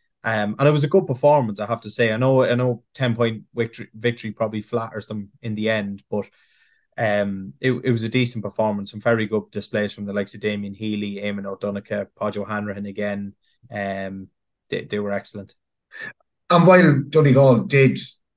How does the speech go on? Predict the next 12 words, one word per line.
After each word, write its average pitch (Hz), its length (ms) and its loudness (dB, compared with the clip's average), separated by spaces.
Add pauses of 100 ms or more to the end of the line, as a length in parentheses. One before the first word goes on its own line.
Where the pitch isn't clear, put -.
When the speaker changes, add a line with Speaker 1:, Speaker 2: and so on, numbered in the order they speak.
(220)
Speaker 2:
come 127 180 2
back 123 260 4
at 131 160 2
them 110 140 4
in 107 80 4
that 107 200 -4
second 104 220 -4
half, 107 260 0
wind 110 200 2
assisted - 400 -2
and 196 100 -4
whatever, 107 320 -2